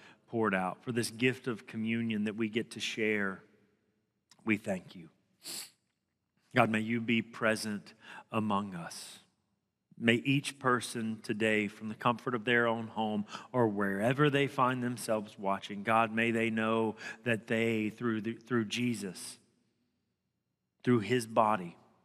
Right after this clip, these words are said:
through his blood, most importantly, through his resurrection, God, may they all know that deep connection with you is possible.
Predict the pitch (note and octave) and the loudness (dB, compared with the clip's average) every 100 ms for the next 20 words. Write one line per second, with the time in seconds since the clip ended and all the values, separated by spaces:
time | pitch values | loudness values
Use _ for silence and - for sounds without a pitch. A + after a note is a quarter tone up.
0 | _ - - - A#2+ G2 B2+ A#2+ A2 A#2 | _ -20 -14 2 2 4 2 2 -4 0
1 | A2 G#2+ G#2 B2+ A#2+ B2+ A2 C#3 C3+ A#2 | 4 4 2 -4 -4 -8 -2 0 0 -4
2 | - B2+ A2 C3 C3 A#2+ A#2+ B2+ A#2 A#2 | -2 -4 0 2 2 -2 0 0 0 -6
3 | G#2 B2+ C3 - B2+ A#2+ A#2+ C3 B2+ A#2 | -2 0 -2 -4 -8 -6 2 6 6 2
4 | - - - B2+ A2+ A2+ A2 C#3+ C#3 C#3+ | -8 -12 2 4 4 2 2 6 6 8
5 | D3 C3+ C3 A#2 G#2+ G2+ - _ - _ | 4 2 0 0 0 -4 -8 _ -20 _
6 | _ _ _ _ _ _ _ A2 F#2+ A2+ | _ _ _ _ _ _ _ -4 -4 -4
7 | B2 C3+ - - _ - _ - B2+ A#2 | 0 0 -2 -20 _ -20 _ -4 0 2
8 | A2 - A#2+ A2 G#2 - - - A#2 G2+ | 0 -4 -8 -8 -10 -16 -18 0 0 0
9 | G#2 G2 G2+ F#2 - _ - _ G2+ - | -6 -4 -8 -8 -16 _ -20 _ -10 -6
10 | - F2+ - - F2 - | -2 -2 -2 -10 -16 -20